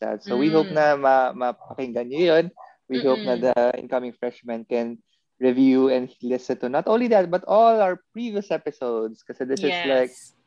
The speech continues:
Speaker 1: I would say this is like our third season na kasi panibagong school year.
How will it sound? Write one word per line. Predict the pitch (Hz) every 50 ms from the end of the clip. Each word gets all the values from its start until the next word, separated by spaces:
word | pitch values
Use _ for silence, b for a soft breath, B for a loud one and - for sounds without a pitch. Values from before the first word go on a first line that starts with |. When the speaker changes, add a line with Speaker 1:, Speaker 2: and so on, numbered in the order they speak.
| _ _ _ _ _ _ _ _
Speaker 1:
I | - 170 170
would | 185 208 220 190
say | - 233 226
this | 190 202 202
is | 208 202 208
like | 202 202 196
our | 190 190
third | - 190 185 175 170
season | - 180 165 - - 165 139 135
na | 120
kasi | 113 127 - - 143
panibagong | 131 143 135 135 127 131 131 131 127 -
school | - _ 120 113 107
year. | 107 104 104 101